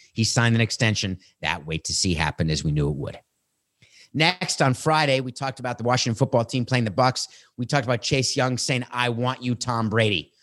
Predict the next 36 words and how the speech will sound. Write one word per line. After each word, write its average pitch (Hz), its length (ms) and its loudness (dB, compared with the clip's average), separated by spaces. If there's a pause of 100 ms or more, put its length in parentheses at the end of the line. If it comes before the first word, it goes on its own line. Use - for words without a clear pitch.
(120)
I 131 220 0
want 131 360 2
you, 127 140 0
Tom 127 300 0
Brady. 131 260 4
I'm 131 120 -2
coming 151 360 0
for 139 220 -2
you, 131 100 0
Tom 123 360 -2
Brady." 104 380 2 (800)
And 107 120 -2
I 107 80 4
said, 78 260 -4
"Chase - 380 -2
Young, 90 260 0 (460)
it's - 160 -10
perfect. - 560 -2 (400)
He's 127 220 0
gonna 104 160 -2
get 87 140 -4
a - 40 -8
sack 101 420 0
for 80 240 -8
sure." 104 460 0 (200)
I 117 100 2
set 135 200 0
the 123 140 0
over-under 120 480 2
at 104 40 -2
a 95 40 -2
half 135 280 0
a 123 60 -4
sack. - 480 -2 (800)
What 131 160 0
I 113 260 -2